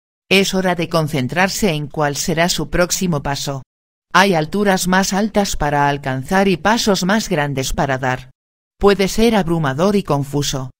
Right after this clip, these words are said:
pero tus ángeles quieren que respires profundamente y pienses en el panorama general. Si sabe lo que quiere lograr, nada puede distraerlo o impedirle obtener lo que desea.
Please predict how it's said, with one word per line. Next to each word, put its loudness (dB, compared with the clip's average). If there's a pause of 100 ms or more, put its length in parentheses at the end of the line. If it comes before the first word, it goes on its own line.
(140)
pero 0
tus -6
ángeles -2
quieren 0
que -2
respires -2
profundamente 0
y -2
pienses -2
en 0
el -2
panorama 0
general. -4 (500)
Si -2
sabe 2
lo 0
que -2
quiere 2
lograr, -2 (200)
nada 4
puede 0
distraerlo 0
o 0
impedirle 0
obtener 0
lo 0
que 0
desea. -4